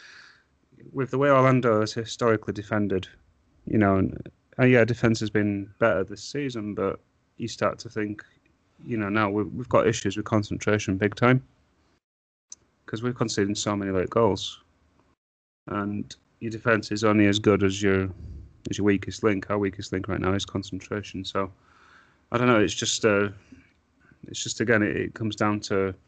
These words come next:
to playing too, too negatively and bring, letting all the pressure come at us and, um, and giving someone like Morgan an opportunity to put the ball in the box. And yeah, I mean, you could ar-, you can always argue that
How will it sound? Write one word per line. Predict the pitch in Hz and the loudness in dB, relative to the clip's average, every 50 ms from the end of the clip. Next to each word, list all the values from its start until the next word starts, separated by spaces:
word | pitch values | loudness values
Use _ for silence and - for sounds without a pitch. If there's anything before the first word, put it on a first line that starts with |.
| _ _ _ _ _ _ - - - - - - _ _ _ _ _ _ - | _ _ _ _ _ _ -20 -20 -18 -18 -18 -20 _ _ _ _ _ _ -10
to | - 110 | -10 -6
playing | - - 120 113 113 117 110 | 0 4 6 6 6 4 2
too, | - 120 120 117 110 | 2 2 0 0 0
too | - - 127 123 | -2 -2 0 2
negatively | 117 101 101 101 - 101 95 95 110 123 120 | 2 2 2 0 -2 -4 -6 -4 -4 -2 -2
and | 104 98 92 | -2 -2 -2
bring, | 113 107 - - | -4 -4 -4 -4
letting | - 107 85 - 107 | -4 -4 -4 -4 -2
all | 110 113 | -4 -4
the | 117 | -4
pressure | 113 - 113 110 - - - | -4 -6 -6 -6 -6 -10 -10
come | - 101 98 | -10 -8 -6
at | 95 - | -6 -4
us | - 101 107 104 | -4 -6 -6 -4
and, | 107 101 101 101 95 95 - - - - - - - - - - | -4 -4 -4 -6 -6 -10 -12 -14 -20 -20 -20 -20 -20 -18 -10 -6
um, | 98 104 104 101 98 95 92 92 92 95 - - _ _ _ _ - - - - | -4 -4 -4 -4 -4 -6 -8 -8 -10 -12 -16 -20 _ _ _ _ -20 -20 -12 -6
and | - 113 | -4 0
giving | - 110 104 110 101 98 92 - - | 0 2 2 4 2 2 0 -2 -4
someone | - - 110 110 104 101 | -4 -2 -2 -2 -2 -2
like | 98 87 - - | -2 -2 -2 -2
Morgan | 101 101 101 104 117 113 107 101 | 0 0 0 0 0 -2 -2 -2
an | 101 101 104 - | -4 -6 -6 -6
opportunity | 110 107 - - 98 - - 107 104 - - | -8 -8 -6 -8 -8 -4 -2 -2 0 -2 -4
to | - - | -6 -10
put | - - - - | -8 -8 -8 -6
the | 95 | -2
ball | 104 107 107 107 | 0 2 2 2
in | 98 101 | 0 -2
the | 98 | -2
box. | 110 113 - - - - - | -2 -2 -2 -4 -6 -6 -4
And | 95 98 98 95 98 95 - - _ _ _ _ _ _ _ _ _ _ _ _ _ _ _ _ _ _ _ _ _ - | -2 -2 -2 -2 -4 -6 -8 -14 _ _ _ _ _ _ _ _ _ _ _ _ _ _ _ _ _ _ _ _ _ 0
yeah, | 131 131 131 123 | 2 4 4 6
I | |
mean, | 101 98 98 98 | 6 4 4 4
you | 101 98 | 2 0
could | - 113 98 | -2 0 2
ar-, | 104 101 98 | 2 2 2
you | - 107 113 | 0 -2 -6
can | - - 107 | -6 -6 -6
always | 101 98 95 104 | -6 -4 -2 -2
argue | 98 98 98 101 101 101 | -2 -2 0 0 2 4
that | 95 92 - | 4 2 2